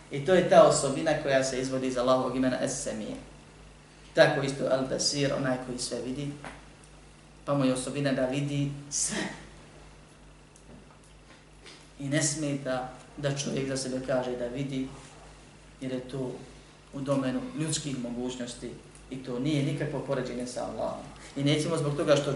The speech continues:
čovjek vidi negirati Allahu da vidi, kao što su neki uradili po drugim osobinama. Kako bi pobjegli od poređenja. Kakvo poređenje između savršenog i nepotpunog? Između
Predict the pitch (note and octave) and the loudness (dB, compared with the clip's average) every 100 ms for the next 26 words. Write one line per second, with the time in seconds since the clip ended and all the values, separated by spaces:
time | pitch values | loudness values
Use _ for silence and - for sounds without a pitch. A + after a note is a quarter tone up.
0 | - F3 C3 B2 C#3+ D3+ C#3+ C3+ - - | 4 4 4 0 0 -2 -2 -6 -10 -16
1 | - - - - - - - C3 C#3 C3 | -18 -20 -20 -20 -20 -10 -4 -2 2 4
2 | - B2+ - G3 C3 - B2+ B2 A#2+ A#2 | 2 -2 -2 0 0 0 -4 -4 -6 -6
3 | B2+ - - B2 B2 A#2 B2 A#2 G#2+ G#2+ | -6 -8 -6 -6 -6 -6 -4 -4 -6 -10
4 | G2 - - - - - - - - - | -10 -12 -12 -14 -16 -20 -20 -20 -20 -20
5 | - - - - - C#3+ B2 B2 C3 B2+ | -20 -20 -20 -20 -6 -4 -4 -6 -4 -4
6 | B2+ A#2 A#2 - A#2 - - - - - | -4 -4 -6 -6 -8 -8 -12 -16 -18 -20
7 | - - - - - - - - D#3 C#3+ | -20 -20 -20 -20 -20 -20 -16 -8 -8 -6
8 | C3 - B2+ A#2+ A#2+ A#2+ A#2 A#2 - C3+ | -8 -6 -6 -6 -8 -10 -10 -10 -8 -6
9 | A#2 A2+ A#2+ A#2 A#2+ - - - - - | -6 -8 -10 -10 -10 -12 -16 -18 -20 -20
10 | - - - - C#3+ C3+ C3+ | -20 -20 -20 -10 -8 -4 -4